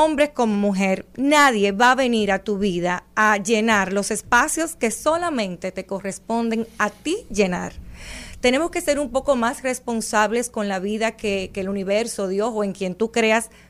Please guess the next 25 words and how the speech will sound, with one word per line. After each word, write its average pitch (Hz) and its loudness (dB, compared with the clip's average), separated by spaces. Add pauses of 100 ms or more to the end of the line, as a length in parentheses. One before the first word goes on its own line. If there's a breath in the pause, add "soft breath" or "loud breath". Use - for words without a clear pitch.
(180 soft breath)
nos 190 -8
regaló, 175 0 (500 loud breath)
¿ok? 180 -2 (240)
Y 302 0
comenzar 233 0
a 269 0
llenar 226 0
esos 208 -6
espacios. - -10 (580 soft breath)
Nadie 269 6
va 220 6
a 220 4
ofrecerte 240 0
lo 240 2
que 240 -2
tú 381 2
necesitas 302 -4
ofrecerte 226 -4
a 190 -4
ti 214 -2
misma 226 0
o 185 2
a 185 -2
ti 220 -2
mismo. 185 -2